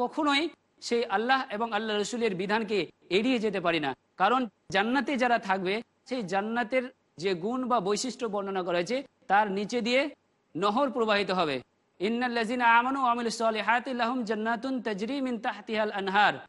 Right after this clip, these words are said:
যালিকাল ফাউজুল আযীম। এরকম করে কোরআন শরীফে অনেক আয়াত আছে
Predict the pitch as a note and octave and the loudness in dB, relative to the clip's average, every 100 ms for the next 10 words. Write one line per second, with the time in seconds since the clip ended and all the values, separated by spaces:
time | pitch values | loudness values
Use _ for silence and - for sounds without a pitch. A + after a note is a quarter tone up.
0 | _ _ _ _ C3+ F3 A#3+ B3 A#3+ G#3+ | _ _ _ _ -4 0 2 2 0 0
1 | G#3 G3+ G3 F#3 F3 E3+ C3 - _ - | -2 -2 2 4 4 2 -4 -10 _ -2
2 | A3+ B3 C4 C4 A#3 A#3 B3 A3 C4+ C4+ | 0 0 0 0 0 0 0 -2 -4 -2
3 | B3 D4 C#4+ C4 A#3 G3+ E3+ | 0 0 2 2 2 0 -2